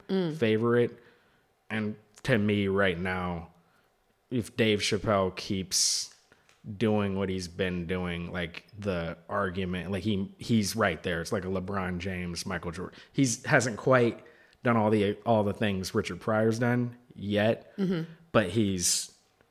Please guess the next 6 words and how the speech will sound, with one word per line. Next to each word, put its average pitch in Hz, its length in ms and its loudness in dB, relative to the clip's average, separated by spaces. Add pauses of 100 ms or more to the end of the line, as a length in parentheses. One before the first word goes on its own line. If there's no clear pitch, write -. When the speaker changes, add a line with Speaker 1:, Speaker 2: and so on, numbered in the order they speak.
(600)
Speaker 2:
reached 110 560 -2
a, 87 320 -2 (720)
like, 87 300 -4
one 101 260 -2
of 85 80 -4
those 82 440 -4